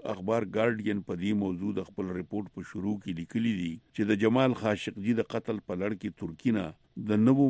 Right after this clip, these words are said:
معلوماتو پر راښکاره کېدو د سعودي عرب لوی سرکاري وکیل سره بله لار پاتې نه شوه، سیوای د دې نه چې ومني چې خاشقجي قصدن عمدن قتل کړی شوی دی. ګارډین لیکي چې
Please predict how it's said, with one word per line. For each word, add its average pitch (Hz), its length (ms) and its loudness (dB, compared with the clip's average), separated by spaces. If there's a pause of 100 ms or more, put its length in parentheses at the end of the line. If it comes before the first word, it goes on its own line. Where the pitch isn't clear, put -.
معلوماتو 107 720 2
پر 92 100 -2
راښکاره 85 540 -4
کېدو 95 320 2 (380)
د 98 120 -2
سعودي 107 320 4
عرب 120 240 4
لوی 127 240 6
سرکاري 98 480 0
وکیل 117 420 -2
سره 90 280 -4
بله 98 240 -2
لار 92 240 -4
پاتې 90 320 -6
نه 104 120 -8
شوه، 117 160 2 (300)
سیوای 101 340 2
د 90 100 -4 (120)
دې 104 220 2
نه 95 60 -2 (260)
چې 107 60 -4 (120)
ومني 139 420 6 (240)
چې 107 160 -8
خاشقجي 98 640 0 (320)
قصدن 101 420 2 (140)
عمدن 92 420 0 (300)
قتل 85 300 -6
کړی 90 140 -2 (100)
شوی 95 200 2 (120)
دی. 85 100 2 (460)
ګارډین 127 600 6
لیکي 98 260 2 (140)
چې 113 80 -6